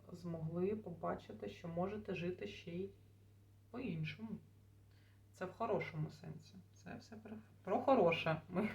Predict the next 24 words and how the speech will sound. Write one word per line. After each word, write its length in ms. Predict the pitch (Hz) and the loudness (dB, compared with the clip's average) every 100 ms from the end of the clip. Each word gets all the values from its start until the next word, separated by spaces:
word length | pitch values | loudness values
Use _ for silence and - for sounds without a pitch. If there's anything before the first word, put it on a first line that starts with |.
| - - - - - - | -6 -18 -20 -20 -20 -10
цей 220 | - 214 | 6 6
тиждень 480 | - 240 - 226 196 | 10 8 8 2 2
це 180 | 208 208 | 6 6
про 220 | 214 214 | 6 4
хороше. 400 | - 180 156 156 - | 4 2 2 -2 -4
Ну, 60 | |
я, 80 | 113 | -4
в 40 | - | -2
принципі, 400 | 185 185 - 175 | -2 -2 -4 -2
не 80 | |
буду 180 | 214 254 | 2 4
сильно 280 | 214 180 170 | 2 0 0
про 160 | 180 180 | 2 4
погане. 420 | 180 175 170 185 - - - - - - - - - - - - - - - - | 6 6 4 2 -4 -20 -20 -20 -20 -20 -20 -20 -20 -20 -20 -20 -20 -20 -20 -14
І 40 | 180 | 0
так, 260 | 185 180 | 0 2
його 140 | 180 185 | 4 6
достатньо. 500 | 185 - 185 185 180 | 6 6 6 6 4
Поїхали. 440 | 233 214 208 185 | 6 6 10 10
Водолій. 560 | 190 220 247 196 175 - - - - - 185 | 12 12 12 12 8 0 -10 -16 -18 -12 -4
Водолій. 640 | 196 339 262 247 202 185 165 | 4 6 8 8 8 8 6
Що 220 | - 339 | 6 4
у 120 | 277 | 8
вас? 380 | 190 202 202 | 10 8 6